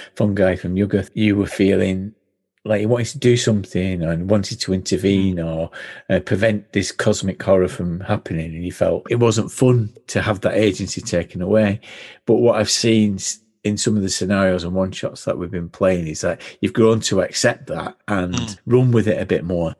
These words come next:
Speaker 1: rather than wanting to fix it or put it right,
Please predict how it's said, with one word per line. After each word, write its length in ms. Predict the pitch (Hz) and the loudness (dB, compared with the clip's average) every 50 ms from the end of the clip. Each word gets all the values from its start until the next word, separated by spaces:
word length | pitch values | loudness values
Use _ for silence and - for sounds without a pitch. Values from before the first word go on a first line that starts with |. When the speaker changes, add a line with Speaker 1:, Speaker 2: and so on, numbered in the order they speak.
| _ - | _ -2
Speaker 1:
rather 240 | 101 113 113 110 104 101 | 2 4 4 4 4 4
than 160 | 107 101 101 95 | 2 2 2 2
wanting 280 | 98 95 98 101 95 95 | 0 0 0 -2 -4 -2
to 140 | - - | -2 -4
fix 460 | 101 - - - 110 - - - - - | -4 -2 0 0 0 0 -2 -4 -2 -2
it 220 | 82 - - - | -2 -4 -6 -6
or 260 | - 90 85 90 92 - | -6 -4 -4 -4 -6 -4
put 180 | - - 117 101 | -2 2 2 2
it 120 | 80 - | 4 4
right, 480 | - 101 98 82 85 87 90 - - | 2 2 2 0 -2 -4 -6 -6 -8